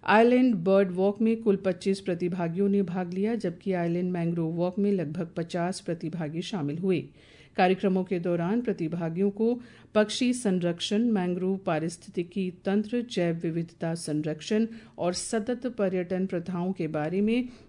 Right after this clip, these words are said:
जागरूक किया गया। पर्यावरण एवं वन विभाग, दक्षिण फाउंडेशन, स्थानीय पंचायतों और उत्साही प्रतिभागियों के सहयोग ने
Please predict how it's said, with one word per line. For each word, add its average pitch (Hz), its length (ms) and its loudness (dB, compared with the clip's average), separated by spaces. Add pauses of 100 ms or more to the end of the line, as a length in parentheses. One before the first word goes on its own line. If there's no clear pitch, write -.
(120)
जागरूक 160 440 0
किया 175 180 0
गया। 165 320 0 (800)
पर्यावरण 262 580 6
एवं 208 360 6
वन 208 180 6
विभाग, 202 420 2
दक्षिण 185 380 0
फाउंडेशन, 180 580 0
स्थानीय 175 440 0
पंचायतों 170 640 -2
और 185 140 0
उत्साही 170 440 -4
प्रतिभागियों 170 680 -4
के 175 140 -6
सहयोग 175 480 0
ने 220 240 4